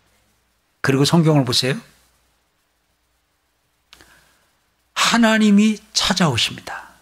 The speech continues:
사람이 하나님을 찾아간 게 아닙니다. 하나님이 찾아오십니다. 자, 아브라함 보세요.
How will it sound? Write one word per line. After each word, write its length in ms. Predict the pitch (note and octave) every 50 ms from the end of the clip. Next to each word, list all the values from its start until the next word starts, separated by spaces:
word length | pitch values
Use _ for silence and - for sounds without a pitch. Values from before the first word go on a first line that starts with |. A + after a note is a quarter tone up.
| _ _ _ _ _ _ _ _ _ _ _ _ _ _ _ _ _ _ _ _
사람이 500 | - - - E3+ F3+ G#3+ A#3 B3+ B3+ C4
하나님을 380 | B3+ A#3 A3+ B3 A#3 A#3 A3+ A3
찾아간 400 | - - G#3 - A3+ F3 F3 E3
게 80 | E3+ D3+
아닙니다. 520 | G#2+ G#2+ A#2 A2 B2 - - - - - _ _ _ _ _ _ _ _ _ _ _ _ _ _ _
하나님이 680 | - - - - A#3 A#3+ B3 A#3+ A#3+ B3 A#3+ A#3 B3 A#3+
찾아오십니다. 840 | - - - F#3 - E3+ C#3 A#2+ - - - - - - - - - _ _ _ _ _ _ _ _ _ _ _ _ _ _ _ _ _ _ _ _ _ _ _ _ _
자, 340 | - - C3 A#2+ - - - - _ _ _ _ _ _ _ _ _ _ _ _ _ _ _ _ _ _ _ _ _ _ _ _ _ _ _ _ _ -
아브라함 520 | - C3+ D#3+ F3 G3+ F#3+ F3+ F#3 F#3 F3 F3
보세요. 460 | - C3+ - C#3 A#2 G#2+ G#2+ -